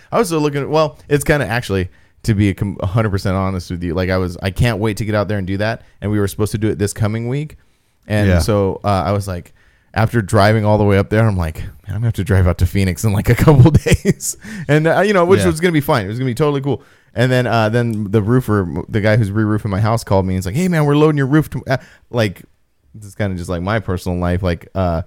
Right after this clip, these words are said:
Speaker 1: I talked to this guy, like, back in May, maybe before that. And, uh, he's like, "Yeah, cool, we'll get it done." I was like, "Okay, well, you know, just let me know."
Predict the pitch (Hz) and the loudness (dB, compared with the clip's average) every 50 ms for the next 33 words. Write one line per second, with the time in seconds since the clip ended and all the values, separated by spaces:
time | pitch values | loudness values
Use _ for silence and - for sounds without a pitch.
0 | _ _ _ _ - - - - 185 - 160 127 110 - - 113 113 110 92 85 | _ _ _ _ -4 -4 -2 -4 -4 -6 -8 -8 -8 -6 -4 -4 -2 -2 -4 -4
1 | 82 - - - _ _ _ _ _ _ _ _ _ _ _ - 101 104 117 117 | -6 -8 -14 -20 _ _ _ _ _ _ _ _ _ _ _ -6 -6 -6 -6 -6
2 | - 110 98 92 90 87 85 85 82 82 82 82 80 80 76 78 85 85 95 113 | -6 -6 -4 -4 -4 -6 -8 -10 -12 -14 -14 -16 -16 -16 -14 -8 -6 -6 -4 -4
3 | 151 185 202 214 226 214 185 147 139 147 170 170 185 180 151 135 - - 135 147 | -6 -6 -8 -8 -10 -12 -14 -8 -6 -4 -4 -4 -4 -4 -4 -6 -6 -2 -2 -2
4 | 165 170 196 214 - - - - - _ _ _ _ _ _ _ 110 113 113 113 | -2 -2 -2 -4 -4 -8 -12 -18 -20 _ _ _ _ _ _ _ 0 0 2 2
5 | 110 107 101 95 104 107 98 - 123 160 202 196 180 - - 196 185 180 180 175 | 2 2 2 2 0 -2 -2 -4 -4 -4 -4 -4 -4 -2 0 0 0 0 0 0
6 | 180 175 175 151 143 156 160 165 170 160 135 135 131 - - 175 - - 160 165 | 0 0 -2 0 0 0 0 0 0 -2 -2 -2 -2 -2 -4 -6 -4 -2 -2 -2
7 | 160 151 156 160 151 139 135 151 147 143 139 - 156 139 156 147 135 135 135 156 | 0 0 0 0 0 -2 -2 -2 -4 -4 -2 -2 -2 -2 -2 -2 0 0 0 0
8 | 160 | -2